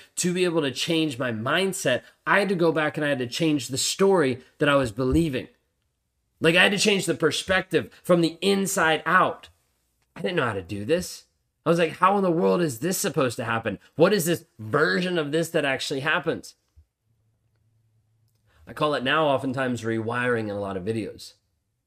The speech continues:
Because it's literally the process of being able to pull out your thoughts, rewire them back to reality, and put them back in. We use this all the time inside of helping victims of traumatic abuse,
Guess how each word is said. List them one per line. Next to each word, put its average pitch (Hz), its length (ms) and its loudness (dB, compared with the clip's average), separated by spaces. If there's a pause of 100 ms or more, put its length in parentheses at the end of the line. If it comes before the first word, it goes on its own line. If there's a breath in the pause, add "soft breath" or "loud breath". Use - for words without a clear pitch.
(500)
Because 131 180 -2
it's 117 140 -8
literally 156 400 4
the 127 100 0
process 139 540 -2
of 117 100 -2
being 135 220 -4
able 127 180 -2
to 110 80 -2
pull 151 340 4
out 147 200 0
your 123 100 -2
thoughts, - 640 -4 (300 soft breath)
rewire 147 640 4
them 127 180 0
back 143 360 0
to 170 120 -2
reality, 143 580 0
and 117 120 -4
put 143 160 -4
them 147 120 -4
back 127 280 -6
in. 139 240 -6 (1800)
We 120 160 -2
use 151 240 2
this 127 220 -4
all 143 220 0
the 147 100 -2
time 147 300 0
inside 135 380 0
of 117 100 -2
helping 143 460 -2
victims 131 400 -4
of 110 160 -10
traumatic 131 480 -4
abuse, 135 480 -6